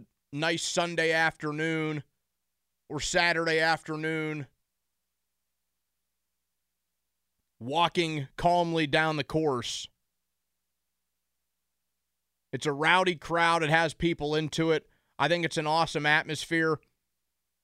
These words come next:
Again, me not being a lover of golf, obviously the first pick that anybody's going to make is the Masters,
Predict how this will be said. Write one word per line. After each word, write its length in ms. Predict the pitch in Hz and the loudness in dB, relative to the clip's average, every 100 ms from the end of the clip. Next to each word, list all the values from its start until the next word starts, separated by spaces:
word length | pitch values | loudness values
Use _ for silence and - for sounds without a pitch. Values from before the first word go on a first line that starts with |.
| _ | _
Again, 420 | - 160 185 139 147 | -2 4 4 4 0
me 160 | 208 | -2
not 240 | 220 202 - | 0 0 2
being 220 | 202 190 | 2 2
a 40 | |
lover 320 | 185 185 170 | 0 0 0
of 120 | 160 131 | -2 2
golf, 360 | 160 170 165 - | 2 2 0 0
obviously 560 | 170 185 185 - 180 | 0 2 -2 -2 -6
the 100 | 156 | -6
first 400 | - 175 165 - | -4 -2 -2 -6
pick 280 | - 160 160 | 0 0 0
that 120 | 147 | 0
anybody's 440 | 143 151 147 147 123 | 0 0 -2 -4 -2
going 220 | 151 147 | -2 0
to 40 | 131 | 0
make 460 | 131 143 147 - | 2 0 -2 -10
is 200 | - 143 | -6 -4
the 60 | 127 | -2
Masters, 720 | 127 135 139 - 156 143 - | 0 2 2 -2 -6 -6 -8